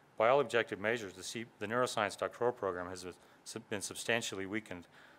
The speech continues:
by the unplanned and unapproved merger. Prior to the merger, the administration actually had praise for the C B N undergraduate program.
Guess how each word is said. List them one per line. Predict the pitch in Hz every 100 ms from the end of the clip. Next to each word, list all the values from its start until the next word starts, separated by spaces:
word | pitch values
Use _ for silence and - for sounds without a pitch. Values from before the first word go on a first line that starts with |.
| -
by | 95
the | 98
unplanned | 107 113 - 98 95 92
and | 95
unapproved | 90 - 90 87
merger. | 95 104 - 85 - _ - - - - - - - _ _
Prior | - 156 185
to | 196
the | 135
merger, | 104 95 107 120
the |
administration | 110 120 120 - 117 - 104
actually | 104 - 107
had | 113
praise | - 139 202 -
for | 101
the | 90
C | - 92
B | 95
N |
undergraduate | 104 139 110 90 82 -
program. | 87 82 87